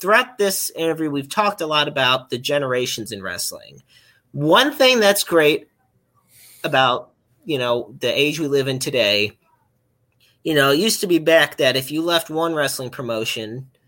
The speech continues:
it would be hard for you to find work anywhere else.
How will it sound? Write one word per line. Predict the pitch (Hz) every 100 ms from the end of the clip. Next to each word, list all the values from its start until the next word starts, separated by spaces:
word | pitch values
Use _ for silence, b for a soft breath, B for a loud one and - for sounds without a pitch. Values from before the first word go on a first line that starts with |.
| _ _ -
it | 151
would | 165 170 156
be | 147
hard | 135 185 175
for | -
you | 135 123
to | 123
find | - 139 113 110 107 117 - _ _ -
work | 143 127 139
anywhere | 123 110 110
else. | 127 120 65 - - -